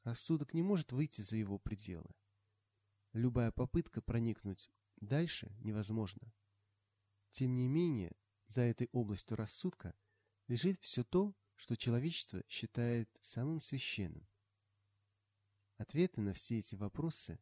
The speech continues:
бессмертна ли душа, есть ли Бог, есть ли высший разум, управляющий Вселенной – все эти ответы лежат за пределами сферы рассудка. Рассудок никогда не может ответить на подобные вопросы.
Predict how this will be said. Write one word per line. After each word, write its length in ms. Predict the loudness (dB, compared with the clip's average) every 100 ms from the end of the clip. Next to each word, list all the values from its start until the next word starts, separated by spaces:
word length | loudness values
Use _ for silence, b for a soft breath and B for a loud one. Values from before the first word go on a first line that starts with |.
| -10
бессмертна 480 | -10 -2 0 0 0
ли 140 | 0
душа, 480 | -2 -4 -6 -6 -10 -14 -4
есть 260 | -2 -2
ли 80 | -2
Бог, 420 | -2 -2 -4 -8 _ _ _ _ _ -4
есть 260 | -2 0
ли 60 | 0
высший 360 | 0 0 0 0
разум, 420 | 0 -2 -6 -10
управляющий 640 | -6 0 2 2 2 -2
Вселенной – 540 | -6 -4 -2 -4 -6 -12 _ _ _ _ _ _
все 280 | -8 0 2
эти 160 | 2 0
ответы 440 | -2 2 2 2
лежат 460 | -2 0 0 0 -2 _ _ _ _ _ _ _ -10
за 260 | -2 0
пределами 600 | 0 -2 2 2 4 0
сферы 380 | -2 -4 -4 -2
рассудка. 680 | -4 -4 -6 -10 -12 -20 -20 _ _ _ _ _ _ _ _ _ _ _ _ _
Рассудок 640 | -4 -2 -2 2 2 2
никогда 400 | -2 -2 0 2
не 140 | 4 6
может 380 | 4 2 0 -6
ответить 480 | -10 -4 -2 -4 -6
на 60 | -4
подобные 440 | -2 -2 -2 -2
вопросы. 580 | -2 -4 -8 -8 -14